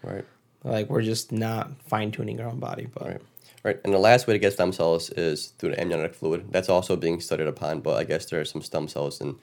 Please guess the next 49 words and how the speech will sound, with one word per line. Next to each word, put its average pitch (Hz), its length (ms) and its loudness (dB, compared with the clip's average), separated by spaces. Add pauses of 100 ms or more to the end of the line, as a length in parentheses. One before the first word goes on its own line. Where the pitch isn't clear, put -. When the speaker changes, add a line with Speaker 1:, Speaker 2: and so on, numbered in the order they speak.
(300)
Speaker 1:
in 98 100 -2
the - 120 2
amniotic 82 300 0
fluid 82 200 -6
when, 82 160 -8
uh, 71 140 -6 (280)
when 78 140 -2
a, 69 120 -2 (180)
some, 73 220 -4
when 78 180 -2
a 78 40 -4
woman 80 220 0
is 78 80 -8
pregnant. 78 460 -6
So - 160 -20 (640)
I'm 87 80 -4
not 82 160 2
sure 85 300 -2
how, 73 340 -2 (300)
you - 40 -10
know, - 120 -8
safe - 260 -4
that - 140 -4
is - 220 -8
to 73 120 -8
extract, 73 460 -8
but 82 100 -2
they 87 120 -2
do 98 180 0
amniocentesis 90 880 -4 (500)
on, 67 420 -6
on 76 260 -6 (360)
people. 80 300 -6
So, 80 300 -8 (520)
I - 40 -10
mean, - 180 -10 (520)
I'm 82 140 0
sure 95 140 0
they 82 80 2
extract 82 260 -2
stem - 140 -8
cells 78 160 -8
with 80 100 -8
that - 140 -8
too. - 180 -8 (380)
I'm - 80 0
not 147 100 4
sure 135 160 4
if - 180 0